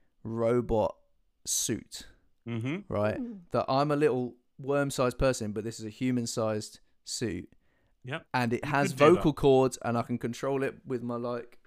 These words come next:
Speaker 1: wormy shoulders.
Speaker 2: <laughs> It
Speaker 3: Your
Speaker 2: could all be
Speaker 3: wormy
Speaker 2: Synapse
Speaker 3: shoulders.
Speaker 2: or who, who knows, whatever,
Speaker 1: Yeah,
Speaker 2: you know?
Speaker 1: I
Speaker 3: Bit
Speaker 1: think
Speaker 3: like Iron Man.
Speaker 1: a bit like I, the wor-, Wormer
Speaker 2: Yeah.
Speaker 1: Man.
Speaker 3: Wormer Man.
Speaker 2: Or
Speaker 1: Yeah.
Speaker 2: like the film Lucy, you know, where
Speaker 1: The
Speaker 2: she,
Speaker 1: movie, Lu-, yeah.
Speaker 3: Oh, I haven't
Speaker 2: where
Speaker 3: seen that.
Speaker 2: she unlocks a hundred percent of her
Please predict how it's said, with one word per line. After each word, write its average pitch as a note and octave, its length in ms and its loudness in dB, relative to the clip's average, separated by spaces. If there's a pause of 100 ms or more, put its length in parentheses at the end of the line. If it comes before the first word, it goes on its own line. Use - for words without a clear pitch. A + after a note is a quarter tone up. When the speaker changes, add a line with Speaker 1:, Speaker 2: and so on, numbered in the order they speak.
Speaker 1:
wormy C3 400 0
shoulders. B2+ 640 2
Speaker 2:
<laughs> - 40 0 (360)
It D3 60 2
Speaker 3:
Your D#3 80 -4
Speaker 2:
could F3+ 160 4
all F3+ 220 12
be E3+ 100 6
Speaker 3:
wormy E3 80 8
Speaker 2:
Synapse E3 580 6
Speaker 3:
shoulders. G#4+ 100 2
Speaker 2:
or G#2+ 360 2
who, C3+ 340 -8
who D#3 120 -16
knows, C3 300 -8
whatever, A#2+ 340 -12
Speaker 1:
Yeah, F3+ 360 6
Speaker 2:
you G2+ 60 -4
know? C3+ 80 -14 (120)
Speaker 1:
I G3 140 2
Speaker 3:
Bit E4 100 -2
Speaker 1:
think C#4+ 140 2
Speaker 3:
like C4 160 -2
Iron B3+ 320 -6
Man. E3+ 340 -20
Speaker 1:
a G3+ 80 2
bit G#3+ 240 0
like - 240 -2
I, F3+ 300 2
the D#3 100 6
wor-, F#3+ 300 6
Wormer G3 240 4
Speaker 2:
Yeah. D#3+ 100 2
Speaker 1:
Man. A#2 300 -6 (280)
Speaker 3:
Wormer C4+ 300 -2
Man. F#3 300 -10
Speaker 2:
Or E3+ 160 8
Speaker 1:
Yeah. F3 40 8
Speaker 2:
like F3 240 8
the D#3+ 100 -2
film F3 360 2
Lucy, E3 540 0 (140)
you B2+ 100 -12
know, B2 140 -10
where C#3+ 340 -16
Speaker 1:
The F3 100 2
Speaker 2:
she, G3 40 2
Speaker 1:
movie, A3 280 4
Lu-, A#3+ 120 0
yeah. G3+ 420 4 (280)
Speaker 3:
Oh, A#4 60 -4
I G4+ 40 0
haven't G#3 200 -6
Speaker 2:
where - 160 -10
Speaker 3:
seen G#4 80 -12
that. - 160 -6
Speaker 2:
she C3+ 140 -8
unlocks C3 480 -4
a C3 80 -8
hundred B2+ 260 -8
percent B2 320 -12
of A2+ 140 -12
her A2+ 140 -10